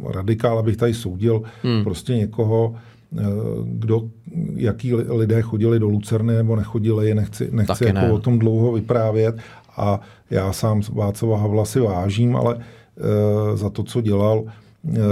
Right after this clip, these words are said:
Speaker 1: v sedmdesátých a osmdesátých letech, jako pominu celou tu uměleckou jeho tvorbu, mám na mysli opravdu konkrétní akce proti tomu režimu a bylo jich mnoho. Nicméně jako myslím si, že tohle to jako nepochopil a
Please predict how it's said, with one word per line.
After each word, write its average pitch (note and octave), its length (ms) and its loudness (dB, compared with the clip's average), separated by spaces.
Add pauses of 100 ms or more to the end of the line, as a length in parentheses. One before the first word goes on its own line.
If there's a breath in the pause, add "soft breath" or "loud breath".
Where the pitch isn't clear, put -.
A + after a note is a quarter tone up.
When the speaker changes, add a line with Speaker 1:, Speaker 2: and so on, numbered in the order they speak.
(360)
Speaker 1:
v - 80 -10
sedmdesátých G#2 680 0
a A#2 40 2
osmdesátých G#2+ 800 -4
letech, G#2+ 460 -2
jako G2+ 180 -6
pominu G2 440 -2
celou G#2 200 -6
tu A#2+ 180 -8
uměleckou G#2 600 -2
jeho A2+ 140 2
tvorbu, G#2+ 380 -2
mám G#2+ 200 2
na G#2 60 2
mysli G#2 340 -2
opravdu G#2 440 -4
konkrétní G#2+ 580 -2
akce A2+ 220 -4
proti G#2+ 300 -8
tomu A2 280 -2
režimu G2 440 -2 (300 loud breath)
a - 100 -10
bylo G#2 200 2
jich A2+ 160 0
mnoho. G2+ 540 2 (420 loud breath)
Nicméně A#2+ 680 2
jako A#2+ 380 0 (400 loud breath)
myslím A2 380 2
si, A#2 200 0
že A2+ 320 2 (340 loud breath)
tohle A2 300 2
to A#2+ 160 2
jako B2 380 0
nepochopil A2+ 840 0 (720 loud breath)
a A2 320 0